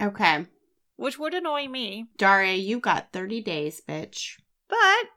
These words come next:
Speaker 2: perhaps Darya could see through Catherine's threats, so she never confessed to a thing.
Speaker 1: Yeah. <laughs>
Speaker 2: Catherine announced her imperial verdict on October second, seventeen sixty-eight. Quote, "Here is the decree we give to our Senate.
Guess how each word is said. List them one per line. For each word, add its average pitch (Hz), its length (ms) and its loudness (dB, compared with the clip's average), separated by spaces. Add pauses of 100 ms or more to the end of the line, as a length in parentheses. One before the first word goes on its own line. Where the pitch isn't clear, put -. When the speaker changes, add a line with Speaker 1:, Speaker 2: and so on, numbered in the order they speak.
(200)
Speaker 2:
perhaps 359 320 2
Darya 294 340 6
could 294 160 -8
see 285 340 -6
through 277 480 -2
Catherine's 208 540 0
threats, 233 340 2
so 320 120 -6
she 381 180 -6
never 269 280 -2
confessed 240 480 -4
to 202 100 -4
a 202 80 -2
thing. - 380 -10 (240)
Speaker 1:
Yeah. 170 340 2 (420)
<laughs> - 380 -2
Speaker 2:
Catherine 359 480 0
announced 277 520 0
her 269 120 -2
imperial 240 560 -6
verdict 220 560 -4
on 214 160 2
October 233 480 -2
second, 240 480 -6 (220)
seventeen 214 600 -8
sixty-eight. 226 880 -8 (160)
Quote, - 500 -2 (100)
"Here 392 440 -6
is 339 140 -8
the 349 140 -10
decree 320 500 -8
we 262 160 -8
give 277 300 -4
to 302 160 -6
our 277 140 -2
Senate. 214 520 -8